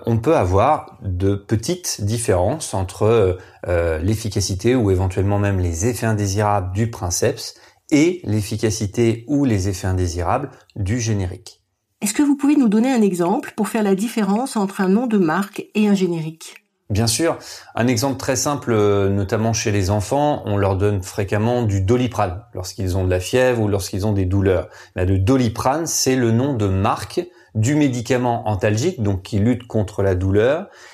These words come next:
Speaker 1: et la molécule qui le constitue, qui est la molécule, euh, efficace, c'est le paracétamol. Ben ça, le paracétamol, c'est la dénomination commune internationale.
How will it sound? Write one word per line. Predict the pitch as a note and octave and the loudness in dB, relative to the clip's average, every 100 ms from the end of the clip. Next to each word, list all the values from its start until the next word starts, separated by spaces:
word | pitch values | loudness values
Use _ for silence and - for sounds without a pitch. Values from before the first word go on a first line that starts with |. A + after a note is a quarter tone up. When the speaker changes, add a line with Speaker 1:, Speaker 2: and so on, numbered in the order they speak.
| - _ | -20 _
Speaker 1:
et | D3+ D#3 | 4 4
la | G#2+ F#2 | 2 0
molécule | A#2 D#3+ D#3+ C#3 - D3 | 2 2 2 -2 -4 -6
qui | - | -2
le | G#2+ | -4
constitue, | G#2 C#3 - - - C#3+ C#3 | -2 -4 -6 -8 -6 -8 -8
qui | - G#2 | -2 0
est | |
la | G2 F#2+ | 0 0
molécule, | A2 A#2+ A2+ - A#2 F#2 - _ _ | 0 0 -2 -2 0 -2 -6 _ _
euh, | - - | -16 -4
efficace, | G#2 - A#2 A2+ - - - - | -4 -2 -4 -4 -2 -4 -6 -10
c'est | - D#3 | -6 -4
le | D#3+ A2 - - | 0 -2 -4 -2
paracétamol. | C3+ B2 A#2 D3+ C#3+ B2 F#2+ G2 - _ - | 0 0 -2 -6 -4 -2 -2 -6 -12 _ -12
Ben | F#2 | -6
ça, | - C#3 | 0 0
le | C#3+ F#2 | 0 0
paracétamol, | G#2+ G#2 F#2+ F2+ F#2+ A#2 D#3+ | 0 0 -2 -4 -4 -4 -6
c'est | - | -4
la | A2 G2 | -2 -2
dénomination | F#2+ G2 B2+ A2 G#2 F#2+ F2+ - D3+ - _ _ | 0 2 2 2 0 -2 -4 -6 -8 -10 _ _
commune | B2+ A2 A2+ D#3 D#3+ _ _ _ C3+ | 2 2 0 -2 -8 _ _ _ -4
internationale. | C#3 C3 B2 A2+ A#2 G2 F#2 | -2 0 -2 -4 -6 -4 -6